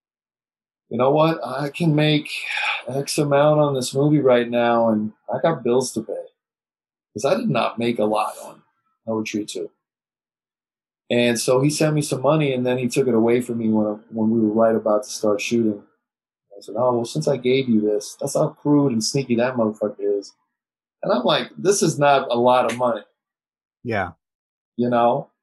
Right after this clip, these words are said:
Speaker 1: "And I thought you understood I'm giving this stuff, and you're helping me out.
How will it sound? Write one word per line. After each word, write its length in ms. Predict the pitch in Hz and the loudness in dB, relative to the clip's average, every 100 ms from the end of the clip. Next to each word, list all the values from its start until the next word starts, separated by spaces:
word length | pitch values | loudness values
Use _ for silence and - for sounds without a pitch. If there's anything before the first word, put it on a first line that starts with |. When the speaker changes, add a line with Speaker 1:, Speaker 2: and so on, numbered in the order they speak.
| _ _ _ | _ _ _
Speaker 1:
"And 140 | 120 123 | -4 -2
I 100 | 156 | 2
thought 300 | 170 156 156 | 2 2 0
you 140 | 139 | 0
understood 360 | 139 120 151 139 | 0 0 2 2
I'm 160 | 135 | 2
giving 280 | 135 139 131 | 2 2 2
this 160 | 131 135 | -2 0
stuff, 340 | 135 123 120 _ _ _ _ _ _ _ _ _ _ _ _ - | 4 4 2 _ _ _ _ _ _ _ _ _ _ _ _ -12
and 100 | 127 | 0
you're 160 | 135 | 2
helping 340 | 127 123 120 117 | 4 2 2 -4
me 180 | 120 127 | 0 2
out. 380 | 117 110 113 | 4 2 -2